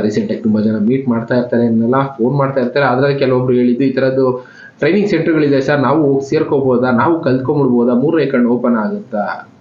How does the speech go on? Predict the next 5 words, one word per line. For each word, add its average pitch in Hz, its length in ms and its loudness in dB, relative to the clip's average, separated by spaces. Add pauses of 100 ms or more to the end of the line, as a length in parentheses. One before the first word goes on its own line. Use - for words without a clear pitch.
(400)
ಸಿದ್ಧಿಗಳು 202 540 0
ಸಾಧನೆಗಳು 160 960 2
ಸಡನ್ 143 360 0
ಆಗಿ 147 180 0
ಆಗೋದಿಲ್ಲ. 120 560 0